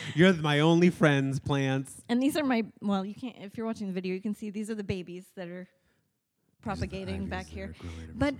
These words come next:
Speaker 1: so slightly.
Speaker 2: I got really into plants, and we had this extra private lesson dance studio, and I went to
Speaker 1: Mm-hmm.
Speaker 2: coffee with my sister, and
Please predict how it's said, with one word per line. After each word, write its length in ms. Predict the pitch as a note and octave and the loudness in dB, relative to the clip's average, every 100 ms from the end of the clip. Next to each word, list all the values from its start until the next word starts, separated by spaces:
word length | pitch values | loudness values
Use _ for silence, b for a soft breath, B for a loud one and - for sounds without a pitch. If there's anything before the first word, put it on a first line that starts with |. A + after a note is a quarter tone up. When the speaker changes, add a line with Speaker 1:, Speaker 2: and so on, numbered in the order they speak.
| - | -14
Speaker 1:
so 60 | |
slightly. 220 | - - - - _ _ _ - | -18 -18 -20 -20 _ _ _ -4
Speaker 2:
I 80 | A#3+ | 0
got 240 | C#4 A#3 | 2 2
really 320 | C4 C4+ C4+ | 0 0 0
into 140 | B3+ B3 | -2 -6
plants, 640 | - D4+ F4 C4+ - - - | -6 -6 -4 -6 -8 -18 -10
and 340 | A3+ A3 A3 - | -8 -6 -8 -12
we 220 | - G#3+ A3+ | -14 -8 -4
had 220 | A3 A3 | -4 -4
this 280 | A#3 A3 - | -4 -6 -14
extra 480 | F#3+ - - A3 G#3+ _ | -14 -14 -12 -10 -10 _
private 280 | G#3+ F#3+ E3+ | -2 -2 -2
lesson 300 | G3 G3+ F#3 | -6 -4 -4
dance 280 | G3 A#3 - | -4 -6 -6
studio, 380 | G3+ F#3 G3 | -6 -2 -2
and 80 | G#3 | -2
I 40 | F#3+ | -4
went 180 | G3 | -6
to 60 | F#3+ | -4
Speaker 1:
Mm-hmm. 400 | F#3 F3 _ G3+ | -6 -6 _ -12
Speaker 2:
coffee 300 | G3 F3+ F3 | -6 -4 -4
with 140 | F3+ F#3 | -6 -4
my 80 | |
sister, 420 | E3+ E3+ - F#3 G#3 | -4 -6 -12 -10 -6
and 220 | F3+ F3+ | -4 -6